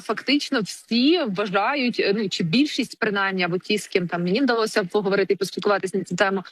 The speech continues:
вважають, що це дійсно непоганий, е, компроміс, і там Сполучені Штати могли б побудувати, власне, ці військові, е, бази,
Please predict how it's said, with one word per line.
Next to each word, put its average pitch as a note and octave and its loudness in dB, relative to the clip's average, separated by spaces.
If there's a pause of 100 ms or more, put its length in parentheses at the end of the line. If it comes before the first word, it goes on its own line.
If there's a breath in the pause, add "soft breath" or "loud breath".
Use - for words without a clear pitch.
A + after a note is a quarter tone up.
(160 loud breath)
вважають, A#3+ 2
що - -2
це A3+ 0
дійсно A3 0
непоганий, G#3 0
е, G3 0
компроміс, A3 0
і C4 2 (260)
там B3 0
Сполучені A3 -2
Штати A#3 0
могли G#3 2
б A#3 -4 (100)
побудувати, G3 0
власне, F#3+ -2
ці A#3 0
військові, F#3+ 0
е, - -2
бази, C#4 0